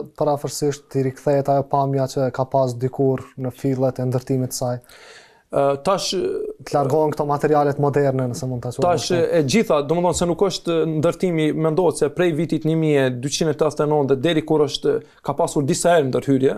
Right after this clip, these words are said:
Speaker 1: Mhm.
Speaker 2: domethënë ka pasur, neve nuk e dim sakt, domethënë qysh,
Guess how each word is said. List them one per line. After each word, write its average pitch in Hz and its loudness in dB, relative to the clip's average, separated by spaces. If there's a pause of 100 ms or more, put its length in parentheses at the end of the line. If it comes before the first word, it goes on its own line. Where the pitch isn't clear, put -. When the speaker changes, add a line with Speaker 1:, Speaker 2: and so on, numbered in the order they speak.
(160)
Speaker 1:
Mhm. 120 -10
Speaker 2:
domethënë 143 0
ka 151 0
pasur, 165 0
neve 165 2
nuk 170 -2
e 165 2
dim 147 0
sakt, - -4 (400)
domethënë 139 0
qysh, - -4